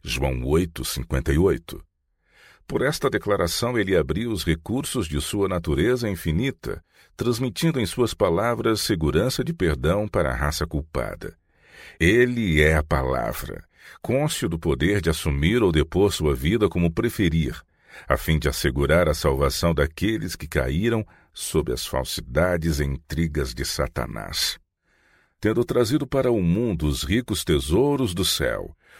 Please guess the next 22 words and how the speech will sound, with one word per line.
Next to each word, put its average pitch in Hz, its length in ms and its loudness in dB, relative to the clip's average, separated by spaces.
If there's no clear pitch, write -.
possuídos 101 760 0
e 78 80 4
criados 80 640 0
pelo 69 200 0
Deus 90 340 2
eterno, 82 600 0
Cristo 113 400 -2
pode 110 400 -2
conceder 87 520 2
a 78 80 2
todos 95 540 0
vida 82 340 0
eterna. 80 800 -4
A 73 120 0
todos 110 480 2
que 87 160 0
nele 92 200 2
creram 107 560 4
como 78 300 2
seu 82 240 2
Salvador 67 720 2
pessoal, 82 680 0